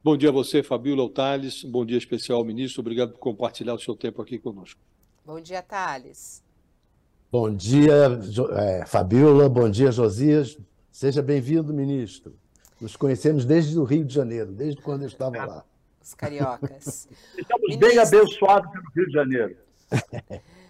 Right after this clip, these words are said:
Speaker 2: Ministro, eh, não tem como a gente não começar dos assuntos quentes, o noticiário tá tomado por isso já há duas semanas, né?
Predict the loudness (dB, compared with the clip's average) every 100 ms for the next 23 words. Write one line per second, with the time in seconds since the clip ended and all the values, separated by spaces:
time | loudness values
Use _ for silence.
0 | _ _ -14 -12 -12 -12 -10 -6 -4 -4
1 | -4 -6 -8 -14 -20 -14 -12 -12 -14 -16
2 | -10 -8 -6 -4 -4 -4 -8 -10 -10 -12
3 | -14 -10 -10 -10 -12 -16 -16 -12 -10 -8
4 | -8 -10 -20 -14 -12 -12 _ -20 -20 -14
5 | -12 -12 -16 -8 -6 -4 -6 -10 -14 -12
6 | -12 -14 -16 -12 -12 -14 -16 -14 -14 -14
7 | -16 -18 -20